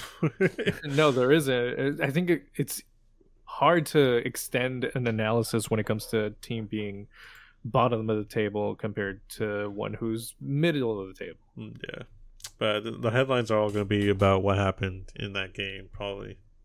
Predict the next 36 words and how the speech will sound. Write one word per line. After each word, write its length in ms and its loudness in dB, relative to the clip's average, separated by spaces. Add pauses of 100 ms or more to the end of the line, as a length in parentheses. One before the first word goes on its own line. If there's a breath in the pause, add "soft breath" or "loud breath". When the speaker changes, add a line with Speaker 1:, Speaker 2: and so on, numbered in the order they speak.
(120)
Speaker 1:
I 160 -2
mean, 180 -6
in 100 0
the 60 0
Speaker 2:
Right. 80 4
Speaker 1:
Mexican, 480 -4
Mexican 420 -6
media, 340 -8
at 100 -12
least. 360 -12 (800 soft breath)
Speaker 2:
Yeah, 200 -4
yeah. 220 -8 (720 soft breath)
Speaker 1:
All 120 -4
right. 320 -8
Uh, 220 -2
what, 320 -2
what 180 -2
else 220 0
are 40 0
we 80 -2
gonna 120 -6
talk 180 -4
about? 240 -4
Is 80 -6
that 120 0
it? 200 -2 (760 soft breath)
Speaker 2:
Uh, 420 2
did 220 -8
you 60 -4
wanna 180 0
talk 260 -2
about 640 -2
any 280 -6
of 220 -6
the 380 -6 (340)
concacaf 560 -8